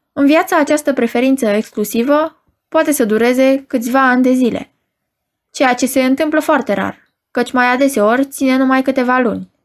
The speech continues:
dacă nu chiar câteva săptămâni, zile sau ore”,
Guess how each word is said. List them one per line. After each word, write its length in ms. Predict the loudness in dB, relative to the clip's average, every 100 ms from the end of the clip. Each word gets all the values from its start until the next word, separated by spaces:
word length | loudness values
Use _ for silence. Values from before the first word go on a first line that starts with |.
| _
dacă 320 | -8 -4 -2 0
nu 120 | 0
chiar 280 | 0 -2 -2
câteva 360 | -4 -2 -2
săptămâni, 680 | -4 -6 -8 -6 -4 -4 -8 _ _ _ _ _
zile 400 | -4 0 2 2
sau 340 | 0 0 0 0
ore”, 400 | 0 -2 -4